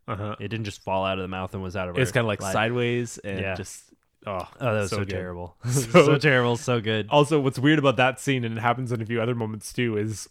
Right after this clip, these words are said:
Speaker 1: all the rest of the characters, when some shit like that is happening, they just kinda stand and watch.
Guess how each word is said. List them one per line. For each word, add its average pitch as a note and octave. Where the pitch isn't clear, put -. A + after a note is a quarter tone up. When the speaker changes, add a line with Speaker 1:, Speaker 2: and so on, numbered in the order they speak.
Speaker 1:
all B2+
the D3
rest C3+
of C3
the C3+
characters, A#2
when B2
some C#3
shit B2
like A2+
that G2+
is G2+
happening, F3+
they A#2
just B2+
kinda C3+
stand A2+
and G#2
watch. -